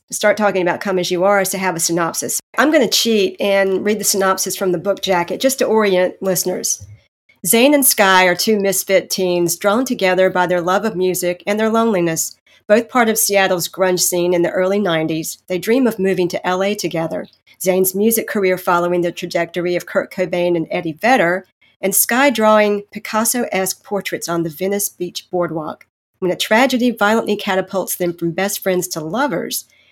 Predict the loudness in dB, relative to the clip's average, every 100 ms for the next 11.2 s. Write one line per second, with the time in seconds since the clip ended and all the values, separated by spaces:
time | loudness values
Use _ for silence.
0 | _ -8 -6 -4 -2 0 -2 -2 0 0
1 | 0 -2 -2 2 0 0 -4 -4 -6 _
2 | _ _ _ -4 0 2 4 4 4 0
3 | 0 0 0 -2 -4 -4 -2 -2 0 0
4 | -2 -8 _ _ _ -2 2 4 2 2
5 | 2 2 2 2 0 -2 -2 -2 0 0
6 | 0 2 0 -2 -4 -2 0 0 -4 -8
7 | _ _ _ 0 2 2 2 2 2 0
8 | 0 2 2 0 0 0 0 0 -2 -2
9 | -2 -2 -4 0 0 0 -4 -8 -10 -16
10 | -16 -10 -4 0 2 2 4 6 6 4
11 | -2